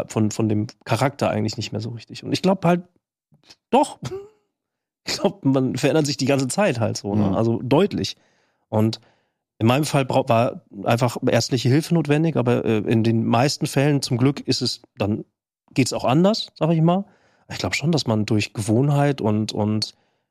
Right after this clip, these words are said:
Speaker 1: äh, durch eine gewisse Aufmerksamkeit auf sich selbst vielleicht auch gewisse Sachen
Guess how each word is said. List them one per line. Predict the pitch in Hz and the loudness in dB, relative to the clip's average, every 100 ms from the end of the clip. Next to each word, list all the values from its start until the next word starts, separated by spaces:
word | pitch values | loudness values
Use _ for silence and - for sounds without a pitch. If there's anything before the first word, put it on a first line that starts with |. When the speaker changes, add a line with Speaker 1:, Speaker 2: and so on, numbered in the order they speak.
| _ | _
Speaker 1:
äh, | 110 104 104 | 0 0 0
durch | - 117 104 | -2 -4 -2
eine | 110 | 0
gewisse | 113 113 - | 0 0 0
Aufmerksamkeit | 113 131 123 123 120 117 | 0 0 -2 -2 -2 -2
auf | 117 | -2
sich | 110 - | -4 -4
selbst | 117 - - | -4 -4 -8
vielleicht | - 123 113 | -2 -2 0
auch | 131 - | -4 -4
gewisse | 110 127 131 | 0 0 0
Sachen | 117 117 123 120 | -4 -2 -2 -2